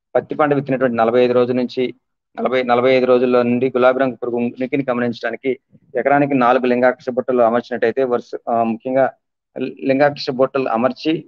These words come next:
పు-, పురుగు యొక్క ఉధృతిని తెలుసుకోవాలి. ఇలాంటి పరిస్థితుల్లో కానీ చూసుకున్నట్టయితే పురుగు ఉధృతిని తెలుసుకునే పరిస్థితుల్లో కానీ చూసుకున్నట్టయితే so ముఖ్యంగా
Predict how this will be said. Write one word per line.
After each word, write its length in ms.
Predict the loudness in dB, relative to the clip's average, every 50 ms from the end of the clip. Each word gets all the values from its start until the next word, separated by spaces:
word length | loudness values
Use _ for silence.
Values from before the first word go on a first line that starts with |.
| _ _ -6
పు-, 160 | -6 -6 -4 -4 -4
పురుగు 140 | -2 0
యొక్క 200 | 0 0 -2 -2
ఉధృతిని 380 | -6 -8 -8 -8 -4 -2 -2 0
తెలుసుకోవాలి. 580 | 0 0 -2 -2 -2 0 2 4 4 4 2 0
ఇలాంటి 340 | -2 0 0 2 2 0 0
పరిస్థితుల్లో 440 | -2 -4 -4 -6 -8 -2 0 0 0
కానీ 200 | 0 0 -2 -4
చూసుకున్నట్టయితే 480 | -8 -8 -8 -8 -6 -6 -6 -6 -6
పురుగు 280 | -4 -4 -4 -4 -2 -4
ఉధృతిని 380 | -4 -4 -8 -12 -12 -12 -8
తెలుసుకునే 380 | -6 -6 -8 -6 -6 -6 -4 -4
పరిస్థితుల్లో 440 | -4 -4 -6 -8 -10 -6 -2 0 0
కానీ 140 | 0 0 -2
చూసుకున్నట్టయితే 580 | -4 -8 -8 -8 -8 -6 -6 -4 -2 -2 -2 -2 -4 _ _ _ _ _ _ _ _ -2
so 120 | 2 2
ముఖ్యంగా 500 | 2 2 2 2 2 4 4 4 2 0